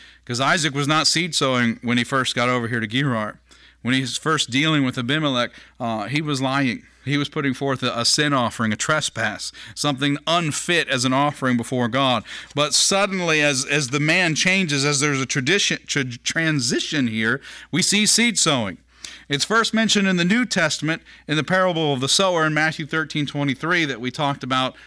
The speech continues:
uh, months ago in our Sunday afternoon study. His success and subsequent vowed protection from Abimelech's declaration that we just read eventually led to bitterness and retaliation from the Philistines. <laughs> Think of how they lash out here as they fill in his father's wells,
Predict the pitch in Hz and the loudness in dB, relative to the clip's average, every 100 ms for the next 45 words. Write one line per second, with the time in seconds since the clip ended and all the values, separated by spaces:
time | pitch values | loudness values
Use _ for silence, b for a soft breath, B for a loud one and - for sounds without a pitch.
0 | B 139 117 110 156 196 - 117 113 117 | B -4 0 2 2 0 0 0 -2 -2
1 | - 120 113 110 135 127 123 117 120 151 | -4 -2 -2 0 2 2 2 2 0 2
2 | 135 113 101 - - _ _ B B B | 0 -2 -6 -10 -20 _ _ B B B
3 | B B - 185 202 - 160 - 196 190 | B B 0 2 4 2 2 2 4 4
4 | 190 - 143 139 170 175 - 147 165 147 | 2 2 0 2 2 0 0 0 -2 -2
5 | 110 143 165 175 - 143 165 170 - 143 | -2 2 2 2 -2 -4 -2 -2 -2 -2
6 | 135 127 117 147 165 147 139 - 147 - | 0 0 2 0 0 0 0 0 -2 0
7 | 127 135 151 143 135 123 120 123 127 151 | 0 2 2 0 0 0 0 0 2 2
8 | 180 151 B B B - 143 226 - 190 | 2 -2 B B B -2 2 2 2 2
9 | 170 160 170 151 135 156 180 185 170 156 | 2 4 2 0 -2 0 2 2 2 0
10 | 135 131 127 147 151 147 147 160 - 131 | 0 0 0 0 0 2 2 2 0 -2
11 | 131 123 117 139 131 - 107 101 - - | -2 -2 -2 -2 -2 -4 -6 -6 -8 -10
12 | 110 151 123 120 - - B B - 127 | -8 -6 -4 -2 -4 -6 B B -4 -2
13 | 151 123 131 147 - 139 143 127 120 113 | 0 2 2 0 0 2 2 2 2 2
14 | 113 117 143 143 135 123 - 131 127 117 | -2 -2 0 2 2 0 -2 0 0 -2
15 | 110 120 117 113 - | -2 -2 -2 -4 -8